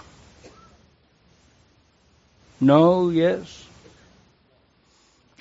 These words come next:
Should it be easy to be a Christ follower?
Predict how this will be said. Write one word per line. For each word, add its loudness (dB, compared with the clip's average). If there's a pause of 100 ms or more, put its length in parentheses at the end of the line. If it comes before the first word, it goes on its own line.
(1400)
Should -2
it -2
be 0
easy -2
to -2
be -2
a 0
Christ -4
follower? -10